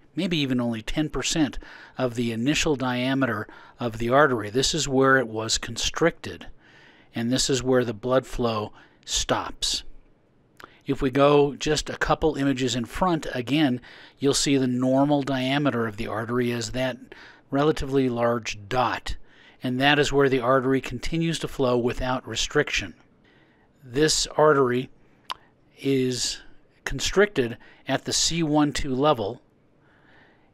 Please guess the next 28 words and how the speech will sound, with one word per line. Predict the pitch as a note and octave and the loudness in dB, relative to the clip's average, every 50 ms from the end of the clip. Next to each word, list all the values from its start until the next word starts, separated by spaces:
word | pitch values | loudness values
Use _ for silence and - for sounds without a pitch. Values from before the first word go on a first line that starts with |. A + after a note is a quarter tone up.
| _ - | _ -6
and | B2+ C3+ C#3 C3+ B2+ | -4 -2 -2 -2 -2
this | A#2 A2+ A#2+ D3+ F3 - - | -4 -2 0 0 2 2 2
is | G#3 F#3+ F#3 E3 D#3 E3 - - - - - - - - | 2 0 0 0 -4 -8 -14 -18 -20 -20 -20 -20 -14 -6
going | B2 C#3 D#3 E3 F3 F3+ E3 | -2 0 2 2 2 2 0
to | D#3 | 0
be | C3 D3 C#3+ C#3+ C#3+ C#3+ - | -2 -2 0 0 0 0 0
a | C3 | -4
case | C3 - - D3 C#3+ C#3 - | -6 -4 -2 -2 0 0 0
from | - D3 C3+ B2+ B2 | -2 -2 -2 -2 0
residency, | B2 B2+ C3+ D3 D3+ - D3 G#2+ G#2+ G#2+ G#2 - - G#2+ F#2+ F#2+ G#2+ - - - - - - - - - | 2 4 4 4 4 4 0 -4 -4 -6 -6 -4 -4 -4 -6 -8 -12 -14 -20 -20 -20 -20 -20 -20 -18 -12
uh, | - A2+ A2+ A2+ | -8 -8 -6 -4
where | A2 A#2+ B2 B2+ | -4 -2 -2 0
one | C#3 D3 D3 | 2 2 2
of | C3 | 4
our | C#3 C3 | 4 4
radiologists | B2+ C3+ C3+ C3 C3 C3 C3 C#3 C#3 C3+ - A#2+ A2+ - | 6 4 4 4 4 4 4 4 4 2 2 -2 -6 -6
contributed. | - A2+ G#2+ - - D#3 D3 C3 A#2+ G2 F#2 F2+ - - - - - - - - _ - | -6 -6 -6 -2 -2 -2 0 -2 -4 -6 -8 -10 -14 -16 -20 -20 -20 -20 -20 -20 _ -4
On | - E3 F#3+ G#3 | 0 0 2 4
the | G3+ F#3+ | 4 2
left, | E3+ F3+ G3 D3+ A#2+ A#2 - - - - - - - - - - - - _ _ _ | 4 2 2 2 2 0 -4 -6 -8 -8 -10 -12 -18 -20 -20 -20 -20 -20 _ _ _
this | - C#3 C3 - | -2 -2 0 0
is | D3+ B2+ | 0 0
an | D3 D3 | 0 2
image | C#3+ C#3+ D3 C#3+ B2 C#3 | 2 2 2 2 2 0
of | C3+ B2+ | 0 0
a | B2+ A#2+ | 0 0
digital | A2 G#2 B2+ D3 C#3+ D3+ D#3+ D#3 E3 E3 D#3+ | -2 -2 -2 -2 -2 0 0 2 2 2 2
subtraction | - - C#3+ B2+ - - - C#3+ C3+ C3+ C3+ - - - D3 C3 | 0 -2 -4 -4 -4 -2 -2 0 0 0 0 0 -2 0 0 -2